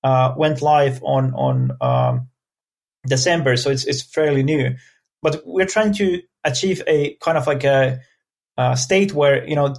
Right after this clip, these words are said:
there's other teams asking grants from the, from the Aave dao and also building the protocol,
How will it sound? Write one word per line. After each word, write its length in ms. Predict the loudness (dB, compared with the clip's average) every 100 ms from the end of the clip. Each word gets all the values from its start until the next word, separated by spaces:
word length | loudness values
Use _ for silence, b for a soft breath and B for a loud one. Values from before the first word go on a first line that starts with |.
| -2
there's 240 | 0 0 0
other 260 | 2 2 0
teams 640 | -2 -2 -2 -2 -6 -10 _
asking 380 | -2 -2 -4 -4
grants 340 | 0 0 0
from 200 | -2 -4
the, 260 | -2 -4 -6 _
from 220 | -4 -2
the 400 | 0 0 -2 -6 _
Aave 280 | -2 0 0
dao 440 | 2 2 2 -2 -2
and 160 | 0
also 300 | 0 0 -2
building 400 | -4 0 0 2
the 80 | -2
protocol, 580 | 0 -2 0 -2 -2 -6